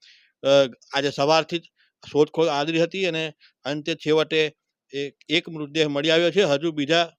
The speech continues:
મૃતદેહની શોધખોળ ચાલી રહી છે, બીજા વ્યક્તિની શોધખોળ ચાલી રહી છે. આમ તો તણાઈ એટલે ગુમ કહેવાય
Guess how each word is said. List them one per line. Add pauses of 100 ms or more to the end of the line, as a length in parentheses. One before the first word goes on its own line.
(180)
મૃતદેહની
શોધખોળ
ચાલી
રહી
છે,
બીજા
વ્યક્તિની
શોધખોળ
ચાલી
રહી
છે. (560)
આમ
તો (320)
તણાઈ
એટલે (220)
ગુમ
કહેવાય